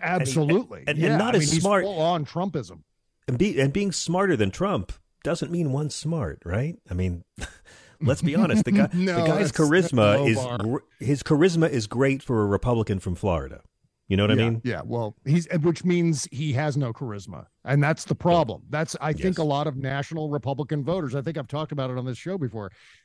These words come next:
Speaker 1: that a lot of national Republican voters who haven't really seen Ron DeSantis up close are gonna finally take a look and go,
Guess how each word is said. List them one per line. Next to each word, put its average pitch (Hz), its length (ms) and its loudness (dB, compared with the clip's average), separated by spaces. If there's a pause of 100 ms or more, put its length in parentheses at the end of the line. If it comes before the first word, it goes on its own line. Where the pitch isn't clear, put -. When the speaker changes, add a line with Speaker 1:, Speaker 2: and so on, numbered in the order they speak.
Speaker 1:
that 139 100 -2
a 143 60 -2
lot 165 180 0
of 143 80 -2
national 151 400 -2
Republican 143 420 0
voters 151 320 -2
who 135 140 -2
haven't 214 380 -6
really 196 260 0
seen 175 300 -4
Ron 151 220 -4
DeSantis 139 560 -6
up 135 180 -10
close 139 420 -2 (300)
are 135 80 -4
gonna 135 140 -4
finally 170 340 0
take 151 180 0
a 139 60 -2
look 156 260 0
and 147 80 -4
go, 131 260 -2